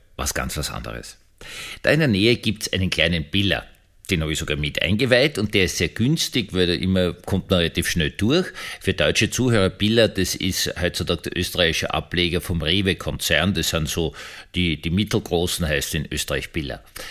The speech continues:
Und da ist was ganz was Witziges passiert. Da ist eine total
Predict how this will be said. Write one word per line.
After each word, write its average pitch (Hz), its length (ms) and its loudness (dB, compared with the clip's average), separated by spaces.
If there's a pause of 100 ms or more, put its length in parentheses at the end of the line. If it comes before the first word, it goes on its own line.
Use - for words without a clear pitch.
(440)
Und 110 1000 4
da 120 380 2 (400)
ist 110 180 0
was 95 160 -2
ganz 101 260 0
was 82 140 -4
Witziges 95 380 -2
passiert. 107 440 -2
Da 107 60 4
ist - 220 0
eine 82 80 -4
total 85 440 0